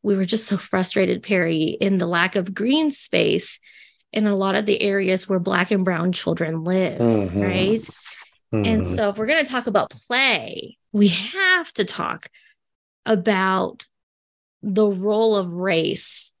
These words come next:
Speaker 1: in that green space movement. This is like,
Speaker 2: Mm-hmm.
Speaker 1: this is something I'm very passionate <laughs> about, especially as I sit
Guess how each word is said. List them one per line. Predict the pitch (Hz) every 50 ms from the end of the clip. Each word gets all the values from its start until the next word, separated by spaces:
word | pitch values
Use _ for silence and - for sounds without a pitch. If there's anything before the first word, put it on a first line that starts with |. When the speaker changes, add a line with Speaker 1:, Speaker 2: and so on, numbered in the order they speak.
| _ _ _ _ _ _ _ _ _ -
Speaker 1:
in | 202 202 208 208 202
that | 208 185 - - 196
green | 190 208 208 202 202 196 190 180
space | 180 - - - - - - - - - -
movement. | - - - 196 190 190 - - - - - - - - -
This | - 208 294 320 370
is | - - 214
like, | 254 240 226 196
Speaker 2:
Mm-hmm. | - - - - - - -
Speaker 1:
this | - 359 403 403
is | 415 415
something | - 311 285 277 247 220
I'm | 220 220
very | 214 233 226 226 220 226
passionate | 220 - 196 175 180 - - 208 208 220
<laughs> | 226
about, | 285 - 330 330
especially | 320 - - 214 302 302 - - 294 277 277
as | 269 285 302 269 226
I | 254 226 226
sit | 220 - - 254 240 - -